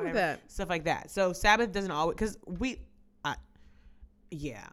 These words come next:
Speaker 1: I don't have a d-, a designated day every single week where I'm not doing anything. That's not realistic.
Speaker 2: No, so because of what I do, Sunday's not a sh-, uh,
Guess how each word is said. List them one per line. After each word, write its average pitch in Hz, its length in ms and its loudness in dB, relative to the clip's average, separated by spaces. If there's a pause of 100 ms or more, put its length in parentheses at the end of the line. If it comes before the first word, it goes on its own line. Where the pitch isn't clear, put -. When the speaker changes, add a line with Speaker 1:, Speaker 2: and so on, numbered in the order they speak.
(200)
Speaker 1:
I 226 80 8
don't 277 140 8
have 240 180 8
a 196 60 -2
d-, 160 200 -4
a 180 120 0
designated 196 480 0
day 156 200 -2
every 190 360 0
single 165 420 -2
week 170 380 -4
where 156 160 -4
I'm 151 80 -6
not 139 160 -8
doing 143 240 -10
anything. 135 560 -14 (540)
That's 151 200 -8
not 160 320 0
realistic. - 760 -10 (400)
Speaker 2:
No, 247 800 6
so 214 760 2
because 240 240 -2
of 254 80 0
what 226 80 2
I 220 120 4
do, 190 280 0
Sunday's 226 420 2
not 202 320 -4
a 185 120 -2
sh-, - 400 -12 (100)
uh, 185 380 0